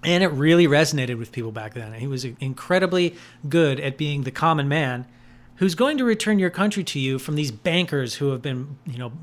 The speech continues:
acting like pirates and looting us. Uh, and we were all very on board with that. Now, Barack Obama actually went on to become a pretty even-keeled president,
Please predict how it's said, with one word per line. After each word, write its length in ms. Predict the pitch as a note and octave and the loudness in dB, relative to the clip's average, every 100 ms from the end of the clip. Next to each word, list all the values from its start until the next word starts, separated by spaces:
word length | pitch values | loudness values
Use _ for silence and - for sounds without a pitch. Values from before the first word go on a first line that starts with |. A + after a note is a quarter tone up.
| - | -2
acting 300 | D3 D#3+ D3+ | -2 0 -4
like 220 | C3+ - | -6 -8
pirates 480 | - E3 F3 C3+ - | -6 0 0 0 -4
and 100 | A#2 | -8
looting 400 | B2 D#3 F3+ B2+ | -2 0 0 -2
us. 300 | A2+ G#2+ - - - - - - - | -6 -8 -10 -14 -20 -20 -20 -16 -6
Uh, 400 | C3+ C3 C3 C#3+ | -2 0 -2 -4
and 180 | D3+ D3+ | -4 0
we 80 | E3 | 4
were 120 | F3 | 6
all 100 | F3 | 6
very 200 | E3 E3 | 4 2
on 160 | D3+ C#3+ | 2 0
board 220 | C#3 C3 | -2 -4
with 120 | A2+ | -6
that. 220 | A2+ G#2 - - - - - - | -10 -12 -18 -20 -20 -20 -20 -4
Now, 80 | F#3 | 0
Barack 240 | A3+ D4+ | 4 4
Obama 300 | B3+ A#3+ G#3+ | 4 4 2
actually 380 | E3 F#3+ - D#3 | 2 0 0 -2
went 180 | D3 D#3 | 0 0
on 180 | D#3 D#3 | 0 0
to 60 | |
become 300 | C#3+ C3+ D3 | -4 -6 -4
a 80 | C#3+ | -4
pretty 300 | C#3 E3+ E3 | -4 -4 -2
even-keeled 1120 | D#3+ D3+ D#3 D#3 D3+ C#3+ - D3 C3+ C3 A#2+ - | 0 -2 -2 -4 -4 -6 -6 -4 -2 -4 -8 -4
president, 560 | D#3 D3 C3+ A#2+ B2+ | -2 -2 -4 -8 -10